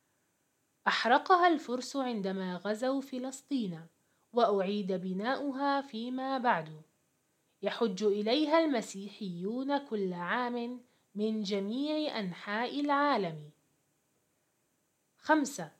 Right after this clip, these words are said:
كنيسة الجثمانية، بنيت عام ألف وتسعمائة وأربعة وعشرين للميلاد، وتقع في وادي قدرون خارج باب الأسباط. ستة،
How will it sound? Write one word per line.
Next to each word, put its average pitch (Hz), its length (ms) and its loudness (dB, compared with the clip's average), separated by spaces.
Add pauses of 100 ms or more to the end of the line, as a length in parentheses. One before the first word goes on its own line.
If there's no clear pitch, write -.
(440)
كنيسة 240 640 -2
الجثمانية، 269 1080 -2 (1080)
بنيت 220 560 4
عام 202 380 8
ألف 269 480 2
وتسعمائة 262 1400 0
وأربعة 202 840 4
وعشرين 226 1120 0
للميلاد، 254 960 0 (320)
وتقع 208 600 4
في 202 280 -6
وادي 262 440 0
قدرون 240 800 -4 (280)
خارج 285 580 0
باب 233 380 0
الأسباط. 262 720 -2 (1600)
ستة، 339 560 0